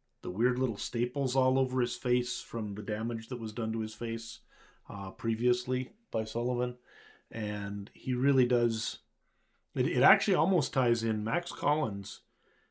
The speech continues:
wrote Dick Tracy for a long time, and this guy seems like a Dick Tracy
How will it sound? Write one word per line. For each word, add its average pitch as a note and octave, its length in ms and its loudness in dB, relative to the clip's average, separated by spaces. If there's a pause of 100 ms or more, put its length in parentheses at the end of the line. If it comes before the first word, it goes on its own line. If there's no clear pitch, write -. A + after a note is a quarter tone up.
(340)
wrote A2+ 400 4
Dick B2+ 220 0
Tracy B2 420 -2
for C3+ 260 0
a A2 60 2
long A2+ 400 0
time, C3+ 380 -2 (640)
and C3 240 4 (1200)
this B2+ 320 8
guy F#3+ 240 4
seems D3+ 480 2
like C#3 180 6
a B2 60 4
Dick C3 320 2
Tracy B2+ 580 2